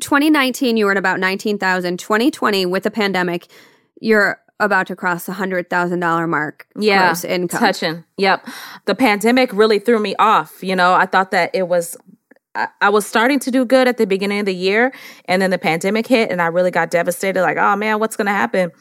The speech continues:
Speaker 1: Mm-hmm.
Speaker 2: You know, in Georgia, they lifted the lockdown off fairly quickly. So we were able to go back, and I think they lifted it in May, but I wasn't comfortable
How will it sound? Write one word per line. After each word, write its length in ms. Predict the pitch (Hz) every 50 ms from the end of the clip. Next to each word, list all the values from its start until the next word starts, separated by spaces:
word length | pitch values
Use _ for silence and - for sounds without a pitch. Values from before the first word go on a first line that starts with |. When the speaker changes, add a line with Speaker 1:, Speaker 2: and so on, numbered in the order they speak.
| - -
Speaker 1:
Mm-hmm. 400 | 220 202 180 180 185 180 175 175
Speaker 2:
You 120 | 196 220 220
know, 180 | 214 202 202
in 160 | - 208 196
Georgia, 400 | 180 196 202 208 208 202 220 214
they 140 | 196 196 185
lifted 400 | 185 175 185 196 - - 202 180
the 80 | 180 175
lockdown 600 | 170 170 170 180 - - 226 226 233 240 233 233 -
off 320 | - 214 226 233 226 - - - -
fairly 380 | - - 208 190 190 202 214
quickly. 500 | 214 - 247 240 240 - 311 320 339 359 370 _ _ _ - - - - - - _ - -
So 680 | 190 - - - 226 202 202 202 202 202 196 196 190 190 180
we 260 | 175 202 214 226 233 233
were 160 | 208 208 - -
able 380 | 190 190 185 175 180 185 180 180
to 400 | - - - 226 220 202 196 180
go 200 | 165 185 180 180
back, 600 | 175 - - 180 190 185 180 170 - - - - _ _ -
and 340 | 185 185 180 175 165 156 - - _ _ _ _ _ _ -
I 60 | 185 185
think 220 | - 254 254 247
they 120 | 240 226
lifted 360 | 220 196 214 240 - - 226 196
it 120 | 196 -
in 200 | - 175 175 170 170
May, 280 | 175 175 175 165 160
but 180 | 165 - 175 170
I 60 | 175
wasn't 320 | 180 180 196 196 196 156 -
comfortable 720 | - - 202 196 196 - 202 165 165 160 156 151 143